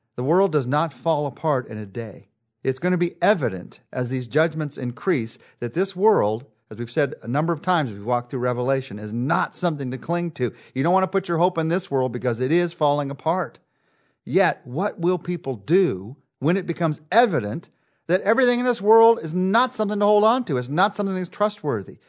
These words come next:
What will people do when they realize that? You might be surprised. We're gonna see that in the midst of this week. As we look at these intensifying judgments, there are a couple of very important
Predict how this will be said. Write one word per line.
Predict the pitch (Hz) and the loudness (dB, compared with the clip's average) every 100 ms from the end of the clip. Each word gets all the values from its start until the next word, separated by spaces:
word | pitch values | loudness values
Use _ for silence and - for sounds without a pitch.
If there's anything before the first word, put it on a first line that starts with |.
| _ | _
What | - 143 | -8 -4
will | 233 | -4
people | - 208 180 | -4 -4 -4
do | 139 139 | -2 -2
when | 123 | -2
they | 107 | -4
realize | 101 98 92 92 - | -6 -8 -10 -14 -18
that? | - - _ _ _ _ _ - | -20 -20 _ _ _ _ _ -6
You | |
might | 117 120 | -4 -4
be | 131 | -6
surprised. | 147 156 165 92 87 | -6 -2 -2 -2 -8
We're | |
gonna | 107 104 | -8 -8
see | - 180 | -4 -2
that | 110 92 | -2 -4
in | 92 | -6
the | |
midst | 101 110 - | -8 -8 -8
of | 104 | -10
this | 95 - | -10 -14
week. | - - _ _ _ _ _ _ _ _ - | -18 -20 _ _ _ _ _ _ _ _ -16
As | 117 | -8
we | 151 | -4
look | 185 175 | -2 -4
at | 131 | -4
these | 139 120 | -4 -2
intensifying | 110 101 - 127 117 - 113 101 92 | -4 -6 -6 -6 -6 -6 -4 -4 -4
judgments, | 104 95 101 92 | -6 -6 -10 -10
there | - 117 113 | -4 -4 -4
are | - 117 | -6 -8
a | - | -8
couple | - 156 | -6 -6
of | 110 | -4
very | 123 120 | -2 -2
important | 110 117 - 98 | -4 -6 -6 -10